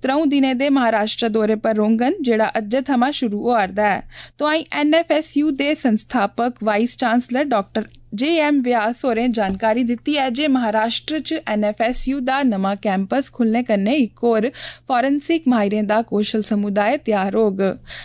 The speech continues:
नागपुर कैंपस एन एफ एस यू दा भारत च ञारमां ते महाराष्ट्र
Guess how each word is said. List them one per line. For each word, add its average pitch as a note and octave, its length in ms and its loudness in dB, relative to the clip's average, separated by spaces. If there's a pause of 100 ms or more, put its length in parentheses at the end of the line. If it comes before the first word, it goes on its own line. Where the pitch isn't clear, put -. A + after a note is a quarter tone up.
(160)
नागपुर D4 520 0
कैंपस C#4+ 640 0
एन G#3+ 160 2
एफ G#3+ 160 0
एस G#3+ 280 -2
यू B3+ 280 2
दा G#3+ 180 2 (120)
भारत G#3 360 0
च G#3+ 200 2
ञारमां A3+ 500 2 (200)
ते C#4 200 0
महाराष्ट्र C4 680 0